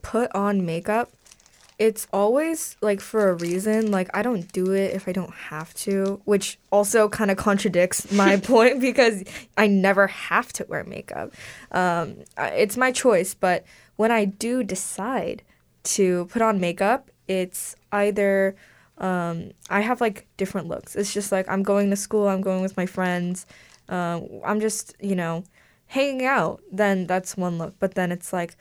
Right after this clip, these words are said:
Speaker 1: "Oh, I'm gonna be with Korean people," then it's a different look.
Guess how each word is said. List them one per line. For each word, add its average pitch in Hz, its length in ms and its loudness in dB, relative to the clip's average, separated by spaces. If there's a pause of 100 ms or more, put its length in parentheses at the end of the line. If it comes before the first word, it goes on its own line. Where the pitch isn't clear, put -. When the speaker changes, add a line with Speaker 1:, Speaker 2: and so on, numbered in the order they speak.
(320)
Speaker 1:
"Oh, 190 360 2
I'm 220 220 0
gonna 214 220 0
be 185 200 -4
with 175 260 -4
Korean 170 680 -4
people," - 500 -8 (320)
then 190 220 2
it's 185 160 -2
a 175 40 -6
different - 300 -8
look. 71 320 -10